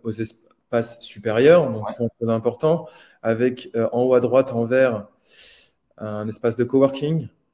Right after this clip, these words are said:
Speaker 1: puisqu'il y a beaucoup de freelance, comme je le disais tout à l'heure, donc on prévoit souvent, euh, des petits bureaux, euh, individuels. Et après, le reste classique, hein, salon, salle à manger, cuisine.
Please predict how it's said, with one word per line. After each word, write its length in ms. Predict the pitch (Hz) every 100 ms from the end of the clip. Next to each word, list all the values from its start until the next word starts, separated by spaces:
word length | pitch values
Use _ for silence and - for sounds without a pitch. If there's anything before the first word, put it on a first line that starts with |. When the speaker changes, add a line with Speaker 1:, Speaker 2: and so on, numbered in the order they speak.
| _ _
Speaker 1:
puisqu'il 240 | _ - 117
y 20 |
a 20 |
beaucoup 220 | 110 123
de 60 | 135
freelance, 340 | - 135 156
comme 140 | - 120
je 40 |
le 60 | 120
disais 220 | 113 117
tout 140 | -
à 40 | 123
l'heure, 200 | 117 160
donc 200 | 113 107
on 80 | 101
prévoit 260 | 113 110
souvent, 460 | 110 - 123 120 113
euh, 160 | 107 104
des 200 | 101 104
petits 180 | -
bureaux, 380 | 110 117 117 120
euh, 240 | 104 101 104
individuels. 540 | 107 107 110 139 147 - - - - -
Et 60 |
après, 300 | 110 110 135
le 80 | 117
reste 340 | 110 123 113
classique, 380 | 104 107 - 147
hein, 120 | 123
salon, 440 | 120 - 104 110 120
salle 200 | 120 104
à 80 | 98
manger, 360 | 98 98 120
cuisine. 580 | 120 107 98 127 156 120